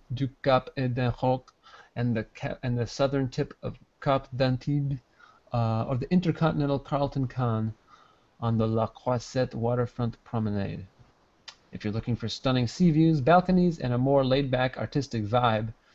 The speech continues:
the thirty-five room Hotel Welcome in Villefranche-sur-Mer is a great bet. Uh, writer, artist, filmmaker Jean Cocteau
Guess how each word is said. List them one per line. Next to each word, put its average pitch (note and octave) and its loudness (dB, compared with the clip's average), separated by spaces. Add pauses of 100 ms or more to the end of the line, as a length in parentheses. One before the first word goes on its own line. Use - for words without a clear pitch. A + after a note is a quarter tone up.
the A#2+ 2
thirty-five E3 2
room C3+ 0
Hotel B2+ -2
Welcome G#2+ -2 (240)
in A2 -2
Villefranche-sur-Mer A#2+ -4
is A2 -12
a A2 -18 (100)
great B2 -8 (160)
bet. - -10 (1400)
Uh, G#2 -2
writer, A#2+ 2
artist, A#2 -2
filmmaker A#2+ -2
Jean A#2 0
Cocteau B2 -2